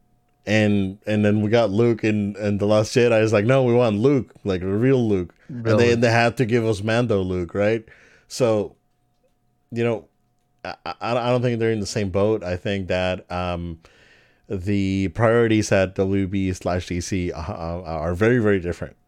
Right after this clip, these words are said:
Speaker 1: from the priorities that they, uh, Disney have. But I, I don't know. That was, uh, almost offensive to, to some extent. <laughs>
Speaker 2: It's, it's, it's weird, but here's what makes it even more, um,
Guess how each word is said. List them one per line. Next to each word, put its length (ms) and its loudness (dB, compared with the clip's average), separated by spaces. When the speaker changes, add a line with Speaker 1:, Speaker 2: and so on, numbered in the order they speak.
Speaker 1:
from 240 -10
the 60 -10
priorities 400 -4
that 100 -4
they, 380 -8
uh, 100 -8
Disney 340 -6
have. 420 -12
But 280 -6
I, 200 0
I 40 6
don't 80 2
know. 180 2
That 160 2
was, 200 2
uh, 240 4
almost 360 2
offensive 640 0
to, 240 -6
to 100 -18
some 180 -2
extent. 420 -8
<laughs> 1200 -4
Speaker 2:
It's, 100 -14
it's, 260 -2
it's 200 -2
weird, 220 0
but 120 2
here's 240 0
what 120 0
makes 220 0
it 60 2
even 220 0
more, 800 2
um, 500 -4